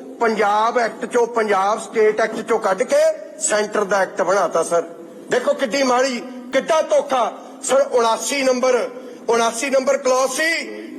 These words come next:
development of rivers। ਸਰ, development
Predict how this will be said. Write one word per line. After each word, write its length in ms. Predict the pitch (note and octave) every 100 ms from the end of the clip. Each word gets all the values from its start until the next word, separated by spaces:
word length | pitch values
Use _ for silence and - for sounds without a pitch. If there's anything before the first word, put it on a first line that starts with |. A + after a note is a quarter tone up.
| B3
development 680 | B3 B3+ C4 C4 C4+ C#4+ C#4+ C#4
of 160 | A#3
rivers। 380 | B3+ D#4 D#4+ - - - - -
ਸਰ, 200 | - C4+ B3+ A#3
development 580 | A#3 B3 B3 C4 B3